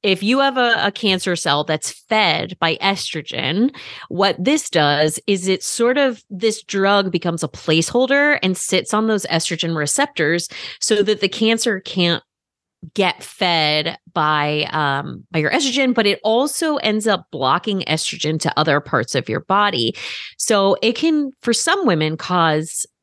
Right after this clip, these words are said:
really intensive side effects that are very similar to menopausal side effects. And, um, they're very, some of them are very unpleasant <laughs> and, uh,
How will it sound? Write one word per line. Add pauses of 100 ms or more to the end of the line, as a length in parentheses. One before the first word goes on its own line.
really
intensive
side
effects
that
are
very
similar
to
menopausal
side
effects. (840)
And,
um, (680)
they're
very,
some
of
them
are
very
unpleasant (240)
<laughs>
and,
uh,